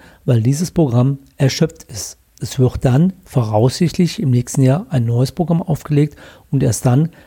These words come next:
kannst du wieder entsprechende Anträge stellen. Interessant sind auch verschiedene regionale Förderprogramme,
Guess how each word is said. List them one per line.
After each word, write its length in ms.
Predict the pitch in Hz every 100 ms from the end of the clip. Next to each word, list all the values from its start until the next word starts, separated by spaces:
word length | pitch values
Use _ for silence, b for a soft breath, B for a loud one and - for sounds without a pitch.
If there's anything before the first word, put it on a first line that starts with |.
| B
kannst 340 | 131 131 -
du 60 | 131
wieder 220 | 131 135
entsprechende 560 | 165 - 131 120 120 135
Anträge 420 | 127 127 131 107
stellen. 360 | - 117 104 92 _ _ _
Interessant 600 | - 131 139 131 135 156
sind 380 | - - 139 139
auch 260 | 196 135 170
verschiedene 720 | - 139 - 143 131 131 123 -
regionale 680 | 131 107 143 196 175 147 135
Förderprogramme, 1000 | 131 - 127 143 - 160 143 147 147 143